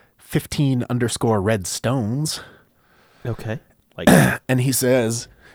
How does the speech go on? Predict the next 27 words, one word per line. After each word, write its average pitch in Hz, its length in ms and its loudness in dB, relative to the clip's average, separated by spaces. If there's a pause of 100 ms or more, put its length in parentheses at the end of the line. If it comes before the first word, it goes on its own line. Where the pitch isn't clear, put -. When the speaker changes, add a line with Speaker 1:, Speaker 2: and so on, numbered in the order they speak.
Speaker 1:
it, 131 240 -4
the 131 120 -2
title 160 380 2
is 127 340 0
In 202 160 4
Defense 135 540 2
of 123 180 0
Salazar 110 580 4
Slytherin. 80 600 -4 (280)
Speaker 2:
Interesting. - 640 -4
Okay. 156 300 -4 (1300)
Speaker 1:
So, 107 440 0 (1700)
audience, 135 340 2
bear 123 180 4
with 82 140 0
us. 76 160 -4
This 107 100 0
is 95 80 -2
way 87 160 0
too 87 160 -2
in-depth, 82 440 -4
but 98 320 -2
I 131 140 4
think 101 200 -2
it's 85 100 -6
great. 87 260 -4 (920)
Um, 101 460 0